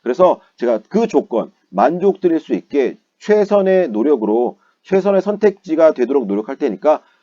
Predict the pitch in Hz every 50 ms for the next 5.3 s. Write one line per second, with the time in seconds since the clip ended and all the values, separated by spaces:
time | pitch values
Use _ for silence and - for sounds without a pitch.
0 | _ _ _ _ - 139 135 160 208 202 185 190 156 107 87 - - 92 120 147
1 | 160 165 _ _ _ _ _ - 196 202 202 190 202 190 180 165 151 147 156 147
2 | 117 107 107 110 110 - 127 123 107 101 104 110 113 104 98 90 82 90 - 151
3 | 143 107 - _ _ _ _ _ - 107 110 156 - - 220 190 226 226 220 220
4 | 202 180 - 233 240 226 233 233 196 123 104 104 - 131 123 120 _ - 185 -
5 | 160 131 127 147 156